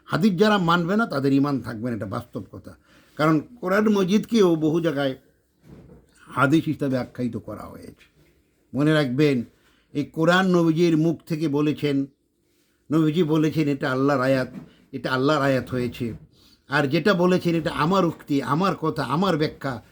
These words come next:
সেটার নাম হয়েছে হাদিস। কাজেই কোরআন মানবেন, হাদিস মানবেন না, আপনি পদভ্রতার সৃষ্টি, পদভ্রষ্টতার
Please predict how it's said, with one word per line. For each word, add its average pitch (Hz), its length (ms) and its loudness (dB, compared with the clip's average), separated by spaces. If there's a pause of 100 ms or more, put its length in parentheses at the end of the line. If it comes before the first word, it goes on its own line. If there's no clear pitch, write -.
(240)
সেটার 143 240 -2
নাম 135 200 2
হয়েছে 120 300 -4
হাদিস। 107 360 -6 (840)
কাজেই 117 540 2 (540)
কোরআন 170 320 4
মানবেন, 156 440 0
হাদিস 139 400 -4
মানবেন 156 400 0
না, 131 320 0 (360)
আপনি 135 400 -4
পদভ্রতার 135 600 -2
সৃষ্টি, - 580 -16 (100)
পদভ্রষ্টতার 151 800 -4